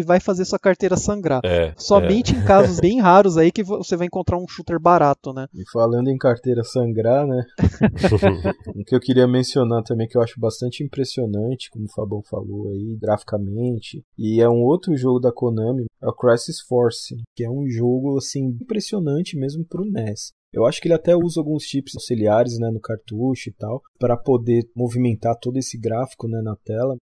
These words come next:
Speaker 3: Bastante colorido, bastante animação mesmo, né, uns efeitos do tiro, assim, bem legais, bastante power-up, né,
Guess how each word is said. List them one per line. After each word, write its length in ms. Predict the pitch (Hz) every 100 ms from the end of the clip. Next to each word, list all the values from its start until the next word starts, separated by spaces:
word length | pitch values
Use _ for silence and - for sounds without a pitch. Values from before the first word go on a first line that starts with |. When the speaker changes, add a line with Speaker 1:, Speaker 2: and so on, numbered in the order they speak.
| _ -
Speaker 3:
Bastante 400 | 104 - 127 -
colorido, 920 | 139 135 107 107 131 135 107 110 104
bastante 460 | 104 - 127 -
animação 800 | 131 127 117 - - 110 120 120
mesmo, 460 | 104 104 120 113 110
né, 100 | 110
uns 160 | 110
efeitos 480 | 113 - 113 117 123
do 100 | 113
tiro, 300 | - - 117
assim, 240 | 110 117 107
bem 240 | 113 127
legais, 600 | 123 113 107 113 127 117
bastante 400 | 101 104 - 123 -
power-up, 800 | 127 123 110 107 123 127 123
né, 80 | 104